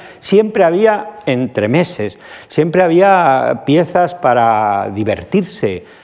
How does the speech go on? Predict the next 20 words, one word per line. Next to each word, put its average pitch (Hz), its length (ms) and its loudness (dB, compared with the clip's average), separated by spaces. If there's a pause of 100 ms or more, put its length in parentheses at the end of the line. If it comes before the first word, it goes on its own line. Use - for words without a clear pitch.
¿eh? - 840 -8
El 117 180 -4
llanto 196 1040 -2 (160)
y 131 360 -2
la 107 200 -2
risa, 101 560 -4 (420)
¿eh? 170 360 -4 (140)
El 113 200 -4
dolor 151 580 0
y 123 120 -4
el 110 80 -4
placer, 101 480 -6 (420)
mm, 139 300 -2 (440)
eran 196 340 2
las 131 180 0
dos 185 140 0
facetas - 640 -4 (240)
de 113 140 -4
la 98 80 -2
vida, 92 440 -4